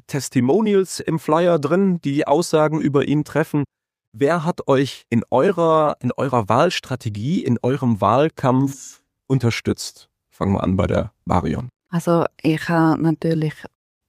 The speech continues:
Speaker 2: ja, Leute aus Pro Bottighofen, die mit mir immer wieder am Überlegen sind und so Sachen. Meine Flyer habe ich selber entworfen und habe sie in Auftrag gegeben zum Drucken. Meine Website habe ich selber gemacht, meine Posts habe ich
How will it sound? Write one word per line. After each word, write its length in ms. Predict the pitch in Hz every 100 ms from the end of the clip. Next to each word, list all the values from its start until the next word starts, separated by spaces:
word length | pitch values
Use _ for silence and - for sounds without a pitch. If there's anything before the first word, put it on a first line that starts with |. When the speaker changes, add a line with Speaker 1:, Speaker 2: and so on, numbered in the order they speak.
| -
Speaker 2:
ja, 400 | 135 143 165 170 - -
Leute 380 | 156 175 -
aus 160 | 165 -
Pro 180 | - 175
Bottighofen, 840 | 185 - 208 - 202 196 190 196 -
die 320 | 151 160 160 160
mit 340 | - 170 160 -
mir 340 | 170 170 170
immer 220 | 175 170 165
wieder 240 | 165 165
am 100 | 160
Überlegen 460 | 160 165 180 202 185
sind 400 | - 180 180 - -
und 320 | 160 160 -
so 240 | - 170 170
Sachen. 480 | 165 165 - 170 175 _ _ _ _ _ _
Meine 180 | 175 180
Flyer 380 | 175 185 180 170
habe 180 | 160
ich 80 | 160 - _ _ _
selber 360 | 143 160 180
entworfen 640 | 175 175 170 196 - 214 226
und 240 | - 160 160
habe 100 | 160
sie 80 | 170
in 80 |
Auftrag 380 | 180 - 180 170
gegeben 160 | 170 175
zum 180 | 180 185
Drucken. 460 | 202 202 - 190 202 _ _ _ _ _
Meine 220 | 180 180
Website 460 | 180 175 - 170 165
habe 120 | 165
ich 80 | 165
selber 280 | - 220 226
gemacht, 420 | 208 202 - -
meine 220 | 170 160
Posts 400 | 156 156 156 -
habe 160 | -
ich 100 | 165